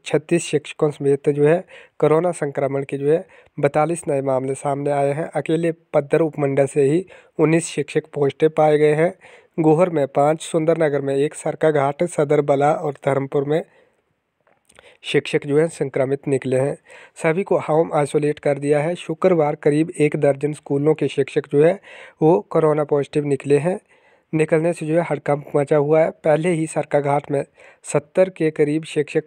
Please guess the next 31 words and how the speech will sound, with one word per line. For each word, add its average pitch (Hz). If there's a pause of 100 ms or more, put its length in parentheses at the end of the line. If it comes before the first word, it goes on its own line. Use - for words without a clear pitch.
पॉजिटिव 139
हैं 165
और 160
होम 147
आइसोलेट 139
होकर 156 (380)
स्वास्थ्य 170
लाभ 151
ले 139
रहे 131
हैं। 131 (360)
सीएमओ 185
डॉक्टर 165
देवेंद्र 151
शर्मा 143
ने 139
कहा 139
कि 175
कोविड 156
संक्रमित 139
शिक्षकों -
को 139 (460)
होम 175
आइसोलेशन 147
में 151
भेज 139
दिया 147
गया 151
है। 185
शिक्षकों -
की 139